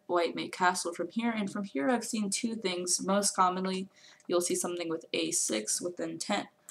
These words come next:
of b five following, but you may also just see black take from here.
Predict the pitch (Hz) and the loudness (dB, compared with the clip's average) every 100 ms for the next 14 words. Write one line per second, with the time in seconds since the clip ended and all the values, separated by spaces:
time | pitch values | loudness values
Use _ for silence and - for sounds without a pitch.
0 | - - 170 165 165 - 175 170 170 180 | -16 0 2 2 0 -4 -8 -6 -6 0
1 | 160 165 160 160 175 196 226 226 196 185 | 2 4 2 2 2 2 2 -2 -2 0
2 | 190 196 190 - 233 233 233 226 - _ | 0 2 0 0 0 2 0 -2 -8 _
3 | - 185 190 190 170 170 165 - 170 - | -6 -2 -2 -2 2 2 2 0 -6 -6
4 | 165 190 196 190 | -6 2 4 4